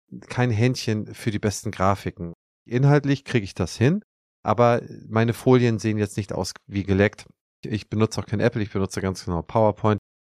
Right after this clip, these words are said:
Also ich würd sagen, Stilnote vielleicht eine drei bis vier. Aber ich versuche inhaltlich immer die neuesten Statistiken reinzubringen. Dann mache ich mir für jeden Vortrag Gedanken, was die These unterstreicht,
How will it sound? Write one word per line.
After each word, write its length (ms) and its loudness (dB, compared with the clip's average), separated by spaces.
Also 220 0
ich 160 -2
würd 140 -2
sagen, 500 0
Stilnote 680 2
vielleicht 360 -2
eine 80 -4
drei 340 0
bis 180 -6
vier. 360 -2
Aber 180 0
ich 80 0
versuche 360 0
inhaltlich 680 0
immer 240 6
die 140 -2
neuesten 340 0
Statistiken 580 -6
reinzubringen. 760 -2
Dann 240 -4
mache 160 -4
ich 60 -12
mir 140 -8
für 120 -8
jeden 580 -4
Vortrag 380 -4
Gedanken, 480 -4
was 220 -2
die 100 -6
These 340 0
unterstreicht, 960 -2